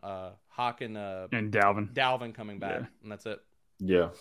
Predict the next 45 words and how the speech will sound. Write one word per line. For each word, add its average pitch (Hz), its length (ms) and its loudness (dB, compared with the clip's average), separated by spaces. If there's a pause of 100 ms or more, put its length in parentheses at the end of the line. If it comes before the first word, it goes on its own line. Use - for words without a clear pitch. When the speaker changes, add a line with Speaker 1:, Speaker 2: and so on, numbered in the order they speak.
(640)
Speaker 3:
I 113 100 12
mean, 139 160 12
it's, 135 260 12
it's 123 160 12
just, 151 320 6
for 110 180 10
me, 98 300 10
I 98 80 12
think 92 240 4
it's, - 260 -2
it's 92 220 0
more 92 200 10
so 95 220 12
a 87 60 10
mentality 87 720 6
thing. 110 400 6
And, 85 240 2
and 85 380 0
Maddie, 90 320 6
I 85 60 6
know 87 200 4
I've, 85 260 4
I've 82 200 2
talked 85 260 4
with 82 200 2
you 85 120 2
and 80 100 -2
Kev 85 200 4
about 78 340 4
this - 400 0 (300)
numerous 101 480 6
times, 73 380 2 (340)
uh, 82 180 6
probably 98 320 10
Debro 82 400 6
as 78 100 -2
well. 90 220 12
Like, 82 240 6
the 87 80 8
highest, 92 400 8
uh, 92 420 8
highest 98 400 8
priced 90 280 6
tight 82 200 6
end, 82 280 0